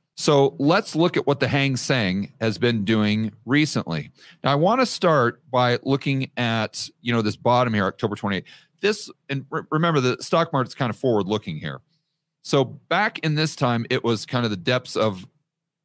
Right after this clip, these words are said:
the lockdowns, and the world had opened up except for China, and they were still, like, welding people, like, welding their front door and everything, so they couldn't leave. Just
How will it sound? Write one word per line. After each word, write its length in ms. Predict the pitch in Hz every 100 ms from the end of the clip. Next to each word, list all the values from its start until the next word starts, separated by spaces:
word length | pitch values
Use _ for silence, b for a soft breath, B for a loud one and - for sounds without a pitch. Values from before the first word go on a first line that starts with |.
| 98
the 580 | 117 113 107 101 92 95 _ 98
lockdowns, 840 | 143 180 - 95 80 71 65 - b b b
and 340 | 117 117 117 113
the 120 | 113
world 380 | 113 180 185 160
had 160 | 139 135
opened 360 | 131 127 101
up 240 | 98 110 -
except 520 | 110 - - 139 -
for 260 | - 113 107
China, 600 | - 139 135 104 90 104 b b b
and 180 | 113 117
they 60 | 127
were 160 | 123
still, 340 | - 139 135 131
like, 160 | 107 92
welding 640 | 85 117 135 127 101 95
people, 560 | - 90 - 92 104 _ -
like, 160 | 98
welding 480 | 98 117 127 120 113
their 160 | 107 101
front 320 | 113 104 -
door 320 | 107 113 90
and 100 | 85
everything, 360 | 82 85 85 85
so 120 | 92
they 80 | 90
couldn't 360 | - 101 87
leave. 260 | 101 95 76
Just 220 | 90 -